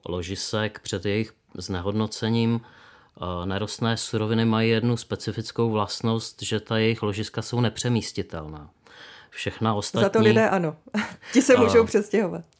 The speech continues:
Speaker 1: nemyslím si, že je to potřeba, i když divili bychom se, že například i v tak, eh, vyspělých a bohatých zemích, jako je třeba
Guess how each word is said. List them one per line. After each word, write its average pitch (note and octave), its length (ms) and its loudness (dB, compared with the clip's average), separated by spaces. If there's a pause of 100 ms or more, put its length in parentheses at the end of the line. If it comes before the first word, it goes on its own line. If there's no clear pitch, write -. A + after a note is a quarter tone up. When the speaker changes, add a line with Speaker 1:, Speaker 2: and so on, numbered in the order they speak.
(100)
Speaker 1:
nemyslím G#2+ 460 2
si, B2 180 2
že A#2 80 2
je A#2 140 2
to C3 120 -2
potřeba, A#2+ 480 -2
i G2 60 -2
když F#2+ 440 -6
divili G2+ 300 0
bychom G2+ 360 -2
se, A2 260 -2 (280)
že G#2 360 -2
například G#2+ 640 -6
i G#2+ 60 -4
v - 100 -14
tak, - 360 -6
eh, G2 40 0 (640)
vyspělých G#2 880 -2
a G2+ 100 -6
bohatých G#2 680 -6
zemích, G#2+ 380 -2
jako G#2 200 -4
je G2 100 0
třeba G#2+ 400 -4